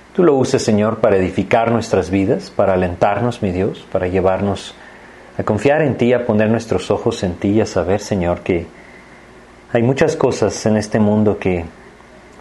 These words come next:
pueden ofrecernos lo que realmente solo tú nos puedes dar y que solo tú eres el único verdadero.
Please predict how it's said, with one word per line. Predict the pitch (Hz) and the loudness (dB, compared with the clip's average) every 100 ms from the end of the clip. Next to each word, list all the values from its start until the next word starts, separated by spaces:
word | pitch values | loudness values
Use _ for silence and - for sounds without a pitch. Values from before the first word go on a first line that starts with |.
| - | -4
pueden | 135 131 | 0 2
ofrecernos | 117 - 107 - 110 101 87 - - - - - - - - - | 2 0 -2 2 2 0 -4 -10 -18 -20 -20 -20 -20 -20 -20 -6
lo | 104 - | -4 0
que | 104 | 2
realmente | 95 110 110 98 98 | 2 4 2 0 -2
solo | - 104 95 | -2 0 0
tú | - 104 | 0 -2
nos | 92 | -4
puedes | - 92 85 80 | -4 -4 -2 -4
dar | 87 80 - - - - - - - - - - - - - | -4 -6 -12 -20 -20 -20 -20 -20 -20 -20 -20 -20 -20 -20 -14
y | 104 | -4
que | 98 | -2
solo | - 117 101 | 2 2 2
tú | - 104 - - - - - - - - - - | 0 -4 -4 -12 -20 -20 -20 -20 -20 -20 -8 -4
eres | - - | -2 0
el | 196 90 | 0 0
único | - - | -2 -2
verdadero. | 82 78 151 139 - | -2 -4 -6 -8 -14